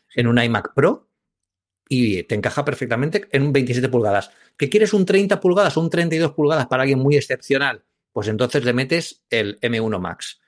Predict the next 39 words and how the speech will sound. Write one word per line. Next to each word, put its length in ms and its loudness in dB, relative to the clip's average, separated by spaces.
que 100 2
ya 100 4
lo 140 0
tienes, 240 2
lo 120 0
tienes 220 -2
en 80 -4
los 100 -2
portátiles. 600 -2
Y 80 2
los 140 2
precios 240 -4
además 260 0
estarían 420 0
rondando 340 0
por 140 0
ahí. 120 2
A 40 2
lo 60 -2
mejor 300 0
el, 180 0
el 180 2
iMac 240 -2
Pro 140 -4
de 80 0
veintisiete 680 -2
con 140 0
el, 320 -2
con 180 -2
el 80 0
M 160 2
uno 180 2
Pro 160 0
podría 240 -2
estar 180 -2
entre 200 -2
los 160 0
dos 320 -4
mil 600 0